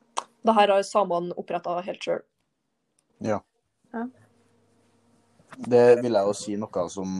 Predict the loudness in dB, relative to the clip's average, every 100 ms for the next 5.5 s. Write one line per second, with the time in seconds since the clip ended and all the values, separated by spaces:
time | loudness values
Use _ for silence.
0 | -10 -4 2 2 2 -4 0 2 2 -2
1 | -2 -2 -2 -6 -10 -10 -10 -12 -14 -16
2 | -8 -6 -2 -4 -6 -20 _ _ _ _
3 | -10 -6 -4 -4 -6 _ _ 0 4 4
4 | 4 -6 -10 -6 -4 -6 -6 -2 0 0
5 | -2 -4 -4 -8 -10